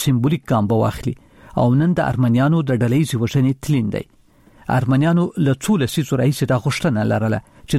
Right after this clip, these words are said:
نړیوال د دوی پر ډله ییزې وژنې اعتراف وکړي. خو ترکیه به تل له دې سره مخالفت کاوه. سپینې ماڼۍ پرون وویل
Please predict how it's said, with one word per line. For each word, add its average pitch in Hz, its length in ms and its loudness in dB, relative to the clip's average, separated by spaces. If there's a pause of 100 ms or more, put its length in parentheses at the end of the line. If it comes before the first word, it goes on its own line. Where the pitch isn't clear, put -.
نړیوال 120 420 2
د 165 40 0 (100)
دوی 147 80 0
پر - 240 -8
ډله 123 240 0
ییزې 185 180 0
وژنې 127 320 0
اعتراف 135 480 -2
وکړي. 127 260 -4 (640)
خو 135 140 0 (120)
ترکیه 143 340 0
به 170 40 2
تل 180 200 0 (200)
له 127 80 2
دې 123 200 2
سره 156 160 0
مخالفت 156 640 0
کاوه. - 200 -4 (500)
سپینې 156 300 0
ماڼۍ 160 260 2
پرون 165 220 2
وویل 170 200 2